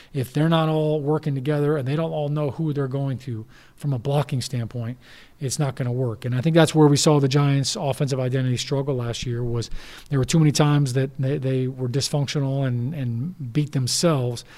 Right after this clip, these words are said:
That can't happen. But I think the group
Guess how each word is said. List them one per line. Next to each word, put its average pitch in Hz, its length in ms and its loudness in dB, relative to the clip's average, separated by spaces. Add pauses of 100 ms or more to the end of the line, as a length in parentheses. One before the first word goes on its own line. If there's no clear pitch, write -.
(580)
That 156 180 4
can't 143 220 4
happen. 123 440 -2
But 151 300 8 (380)
I 139 80 -6
think 180 320 2 (360)
the 139 160 -2
group 151 460 6